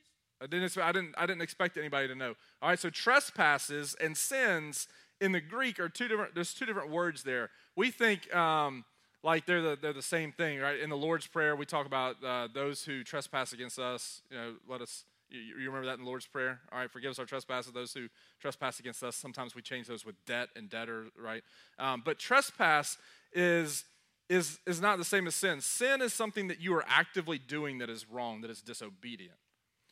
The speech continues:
A trespass in, in Greek translates more toward you, you come up short or you kind of miss the mark. It's, it's not the exact same thing. And so what Paul is really talking about is the words that we would use today is that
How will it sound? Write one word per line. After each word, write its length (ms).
A 80
trespass 680
in, 280
in 180
Greek 300
translates 500
more 280
toward 360
you, 220
you 120
come 200
up 120
short 480
or 40
you 140
kind 160
of 80
miss 240
the 80
mark. 540
It's, 160
it's 160
not 180
the 120
exact 380
same 320
thing. 280
And 80
so 80
what 200
Paul 280
is 140
really 120
talking 300
about 300
is 280
the 80
words 280
that 180
we 100
would 160
use 200
today 400
is 240
that 220